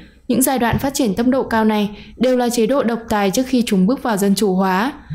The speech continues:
Hiện nay chỉ có Việt Nam là chế độ độc tài một đảng và chỉ có Việt Nam mới có thể phát triển. Không phải chế độ độc tài là không tốt,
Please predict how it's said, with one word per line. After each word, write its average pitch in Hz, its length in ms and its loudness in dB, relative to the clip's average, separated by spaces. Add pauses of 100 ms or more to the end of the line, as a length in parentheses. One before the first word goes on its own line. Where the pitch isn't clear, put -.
(200)
Hiện 269 180 0
nay 294 280 2
chỉ 233 120 2
có 190 160 -2
Việt 254 220 -2
Nam 214 180 2
là 196 100 2
chế 190 160 0
độ 233 160 0
độc 214 220 0
tài 196 180 0
một 196 140 4
đảng 202 280 0 (320)
và 262 160 0
chỉ 254 120 2
có 208 180 -2
Việt 262 200 0
Nam 214 240 4
mới 196 100 4
có 196 120 0
thể 233 160 0
phát 269 200 0
triển. 233 280 2 (280)
Không 320 220 -2
phải 285 140 2
chế 196 200 0
độ 233 120 2
độc 220 240 -2
tài 196 180 0
là 190 80 2
không 233 200 2
tốt, 294 280 0